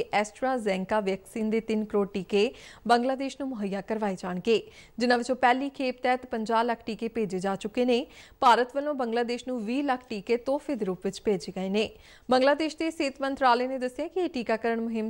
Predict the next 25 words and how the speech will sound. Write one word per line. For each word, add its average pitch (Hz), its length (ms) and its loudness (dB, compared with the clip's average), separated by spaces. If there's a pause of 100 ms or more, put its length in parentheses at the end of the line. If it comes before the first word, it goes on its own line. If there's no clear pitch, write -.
(120)
ਸਾਲ 202 260 2
ਭਰ 202 120 -2
ਚੱਲੇਗੀ 208 420 -2
ਅਤੇ 294 160 -4
ਦੇਸ਼ 196 320 -4
ਦੇ 226 160 2 (380)
ਹਰੇਕ 311 400 4
ਨਾਗਰਿਕ 226 420 2
ਨੂੰ 190 160 -2
ਵੈਕਸੀਨ 185 380 -4
ਲਗਾਈ 190 320 -2
ਜਾਵੇਗੀ। 185 480 -2 (380)
ਟੀਕਾਕਰਨ 208 480 2
ਮੁਹਿੰਮ 202 300 0
ਦੇ 214 160 4 (180)
ਅੱਜ 190 140 -4 (140)
ਪਹਿਲੇ 190 240 2
ਦਿਨ 247 240 -2
ਬੰਗਲਾਦੇਸ਼ 196 500 0
ਦੀ 220 100 -4
ਸੁਪਰੀਮ 190 380 -2
ਕੋਰਟ 185 180 -2
ਦੇ 190 120 0
ਜੱਜਾਂ 190 340 -2
ਸਮੇਤ 202 460 0